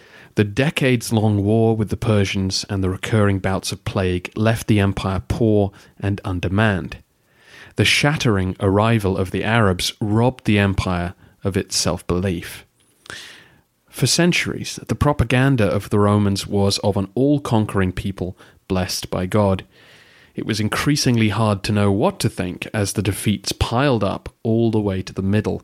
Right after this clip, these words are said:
of the seventh century. You might remember that when I covered the lives of Anastasius, Justin, Justinian, and so on, there were very few coup attempts. But since Heraclius died, they've come with monotonous regularity.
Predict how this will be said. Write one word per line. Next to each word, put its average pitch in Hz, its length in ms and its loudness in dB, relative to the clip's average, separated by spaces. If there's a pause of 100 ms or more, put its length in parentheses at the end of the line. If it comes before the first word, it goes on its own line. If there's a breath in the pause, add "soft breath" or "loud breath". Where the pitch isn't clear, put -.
(320 soft breath)
of 104 160 -6
the 104 120 0
seventh - 460 -2
century. - 640 0 (1700 loud breath)
You 151 100 0
might 208 180 0
remember 147 440 2
that 98 200 -6
when 127 200 2
I 165 100 2
covered 110 420 -2
the 104 80 -2
lives 98 480 0
of - 280 -10 (200)
Anastasius, 98 840 -2 (420 soft breath)
Justin, 90 560 0 (300 soft breath)
Justinian, 101 640 2
and - 180 -8
so 131 280 2
on, 92 180 2 (400 loud breath)
there 131 140 2
were 131 100 4
very 180 240 4
few 143 380 2
coup - 240 2
attempts. - 680 -4 (640 loud breath)
But - 140 -2
since - 380 2
Heraclius 120 640 2
died, 92 400 -2
they've 101 220 0
come 90 340 0
with 95 200 0
monotonous 95 800 -2
regularity. 92 960 -2